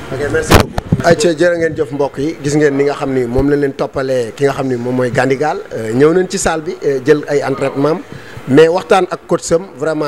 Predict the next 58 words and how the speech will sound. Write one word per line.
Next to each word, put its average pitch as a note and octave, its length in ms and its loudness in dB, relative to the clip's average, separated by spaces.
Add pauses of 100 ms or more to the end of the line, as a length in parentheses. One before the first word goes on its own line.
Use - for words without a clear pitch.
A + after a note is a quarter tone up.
ci D3+ 100 -4
ni D3 100 4
nga D3+ 100 0
xamante C#3+ 280 -2
si D3 100 -4
ni C3 200 0
noonu C3+ 260 0
lay C#3 80 2
waajalee C3 400 0
combat C3+ 360 -2
bi. F3 100 -2 (420)
Mais D3 180 6
ñu F#3+ 100 2
fekk G3+ 280 0
fi F3+ 120 -2
keneen F#3+ 320 0 (100)
ku F3+ 140 0
nga E3+ 80 0
xamante D#3+ 300 -4
si D3+ 100 -4
ni C#3+ 140 2
rek, D#3+ 220 -6
euh, C3 500 0
mbokk D#3+ 340 4
la E3 80 4
ci - 140 -8
moom, D3+ 200 0 (180)
di D3 80 4
xaritam, E3+ 440 -2 (440)
mais D#3+ 320 4
sës - 320 2
ci F#3+ 100 -4
moom F3 200 2
te F3 120 -6
di D#3+ 100 -6
ko E3 160 0
jàppale, D3 480 -2
kooku D#3 260 0
moom D3 160 2
mooy, C#3+ 180 0 (200)
euh, C#3+ 80 2
le E3 140 4
grand E3 240 -2
Sadibou. D#3 460 -2 (340)
Dañ F3 140 4
koy F#3+ 140 2
bàyyi E3 280 0
rek D3+ 160 -4
moom D3 180 0
Sadibou C#3+ 380 -4
mu D3 160 0
nuyoog C#3+ 220 2
téléspectateurs C3 720 -4
yi, D#3 140 -4
bu D3+ 60 0
ko F3 100 0
defee D#3+ 240 0
rek, E3+ 140 0